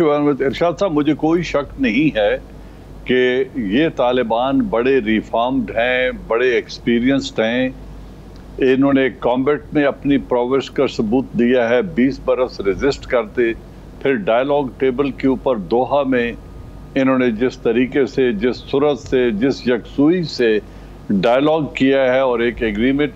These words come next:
में enter हुए हैं, कुछ भी concede नहीं किया, फिर जिस तरीके से इन्होंने पूरे, अ, जितने factions हैं अफगानिस्तान में,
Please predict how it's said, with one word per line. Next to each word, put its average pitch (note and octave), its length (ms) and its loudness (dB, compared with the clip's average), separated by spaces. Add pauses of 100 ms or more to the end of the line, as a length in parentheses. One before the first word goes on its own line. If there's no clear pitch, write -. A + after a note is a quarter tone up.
में B2+ 120 2
enter A#2 240 -4
हुए A#2+ 300 2
हैं, B2 140 0 (120)
कुछ G3 240 -2
भी D#3 120 2
concede C3+ 580 0 (140)
नहीं A2+ 240 0
किया, G2 400 0 (760)
फिर D#3+ 180 2
जिस C#3 360 0
तरीके C#3+ 460 2
से D3 220 0
इन्होंने C#3 320 2
पूरे, C#3+ 680 2 (460)
अ, - 20 -20 (300)
जितने D3 760 0
factions C3+ 800 -2
हैं B2 400 0
अफगानिस्तान A#2+ 880 0
में, F#2+ 220 -2